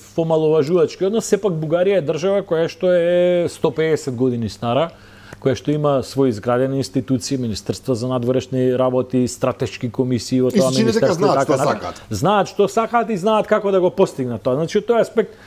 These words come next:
Speaker 1: не треба да, да, да, да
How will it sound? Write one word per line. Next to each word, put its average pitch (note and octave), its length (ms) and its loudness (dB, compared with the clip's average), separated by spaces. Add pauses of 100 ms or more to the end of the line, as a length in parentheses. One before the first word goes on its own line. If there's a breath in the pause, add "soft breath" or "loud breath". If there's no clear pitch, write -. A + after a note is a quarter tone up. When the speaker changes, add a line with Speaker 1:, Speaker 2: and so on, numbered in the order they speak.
(240 loud breath)
Speaker 1:
не E3+ 220 4
треба E3+ 260 2
да, C#3+ 220 0
да, C3 280 2 (140)
да, C3 260 2 (420)
да B2 240 2